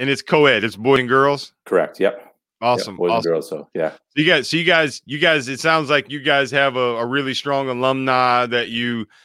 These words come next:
Speaker 1: kinda lean on for support. And I would say probably not just financially, but also, you know, mentoring and things like that. So, um, man,
Speaker 2: Yep.
Speaker 1: you, I,
Speaker 2: Yeah,
Speaker 1: I
Speaker 2: we have
Speaker 1: didn't know these things about your school, and I'm, it, it's pretty cool to learn about.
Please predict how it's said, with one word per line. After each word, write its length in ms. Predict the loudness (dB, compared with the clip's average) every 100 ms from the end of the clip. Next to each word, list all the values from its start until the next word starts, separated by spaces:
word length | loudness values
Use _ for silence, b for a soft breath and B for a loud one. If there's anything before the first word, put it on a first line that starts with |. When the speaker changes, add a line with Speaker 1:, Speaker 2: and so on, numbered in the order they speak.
| b
Speaker 1:
kinda 240 | -2 0 0
lean 320 | 0 -2 0
on 440 | 2 4 2 0
for 180 | -4 -6
support. 720 | -6 -10 -2 2 4 4 2 -4 -8
And 440 | -6 -4 -6 -6
I 100 | -4
would 160 | -2 -2
say 240 | 2 2
probably 420 | 4 2 2 -2 -2
not 260 | -2 -2
just 180 | -6 -6
financially, 640 | 0 0 2 -2 -2 -6 -2
but 160 | 2
also, 480 | 2 2 0 0 -2 b b b
you 100 | -2
know, 160 | 0 2
mentoring 960 | 2 0 0 0 2 2 0 -2 -4
and 120 | -6 -4
things 300 | -4 -4 0
like 240 | -2 0
that. 280 | 2 2 0
So, 400 | -2 0 0 -2 _ _ _ _
um, 520 | 0 2 0 -2 -8 -18 _ -4
man, 280 | 0 2
Speaker 2:
Yep. 200 | 2 2
Speaker 1:
you, 120 | -2 -12 _ _ _ _ _ -4
I, 100 | -2
Speaker 2:
Yeah, 60 | 2
Speaker 1:
I 40 |
Speaker 2:
we 60 | 2
have 100 | 2
Speaker 1:
didn't 160 | 0 0
know 160 | 0
these 220 | 0 0
things 240 | 0 0 0
about 260 | 2 4
your 80 | 4
school, 400 | 0 2 4 4
and 80 | 2
I'm, 240 | 0 -2 -6
it, 280 | -4 -4 -4
it's 160 | -8 -4
pretty 200 | -2 0
cool 200 | 0 2
to 60 | 2
learn 180 | 0
about. 240 | 0 -2